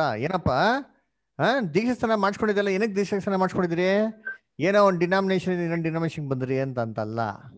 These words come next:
ಕ್ರಿಸ್ತ ಯೇಸುವಿನಲ್ಲಿ ಸೇರೋದಿಕ್ಕೆ. ಅಂದ್ರೆ ಏನು? ಆತನ ದೇಹದಲ್ಲಿ ಸೇರ್ಕೊಬೇಕಂದ್ರೆ ಫಸ್ಟ್ ಪ್ರೈಮರಿ ಕಂಡೀಷನ್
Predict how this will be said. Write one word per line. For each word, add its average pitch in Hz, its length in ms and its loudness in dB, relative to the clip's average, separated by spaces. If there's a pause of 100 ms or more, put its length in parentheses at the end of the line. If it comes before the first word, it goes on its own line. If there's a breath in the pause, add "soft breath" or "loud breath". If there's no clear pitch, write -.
(180)
ಕ್ರಿಸ್ತ - 560 -4
ಯೇಸುವಿನಲ್ಲಿ 214 1400 2
ಸೇರೋದಿಕ್ಕೆ. 196 880 -2
ಅಂದ್ರೆ 180 220 0
ಏನು? 202 440 2 (400 loud breath)
ಆತನ 151 340 0
ದೇಹದಲ್ಲಿ 208 960 2
ಸೇರ್ಕೊಬೇಕಂದ್ರೆ 226 760 0
ಫಸ್ಟ್ - 460 -2
ಪ್ರೈಮರಿ 226 520 0
ಕಂಡೀಷನ್ 185 560 0